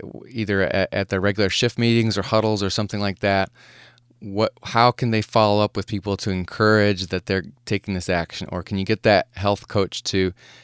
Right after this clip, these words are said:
go visit the work groups and make sure they are getting to know everybody? And if they don't recognize somebody who has gotten a, a biometric screening,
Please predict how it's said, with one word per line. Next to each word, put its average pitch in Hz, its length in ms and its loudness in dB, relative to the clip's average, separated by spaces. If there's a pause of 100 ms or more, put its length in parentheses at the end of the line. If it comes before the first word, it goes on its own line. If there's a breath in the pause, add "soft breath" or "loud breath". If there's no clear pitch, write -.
(140 soft breath)
go 104 160 4
visit 98 480 0
the 98 120 0
work 95 240 0
groups - 500 -2 (320 soft breath)
and 95 380 0
make 98 160 0
sure 107 200 2
they 98 200 2
are 98 100 4
getting 98 280 0
to - 100 -4
know 98 420 2
everybody? 92 680 0
And 90 240 -4
if 90 100 -8
they 101 100 -4
don't 98 180 -2
recognize 92 420 -4
somebody 90 520 -4 (880 soft breath)
who 101 100 -6
has 92 260 -4
gotten 95 340 0
a, 90 180 -2
a 87 80 -4
biometric 90 500 -4
screening, 87 600 -6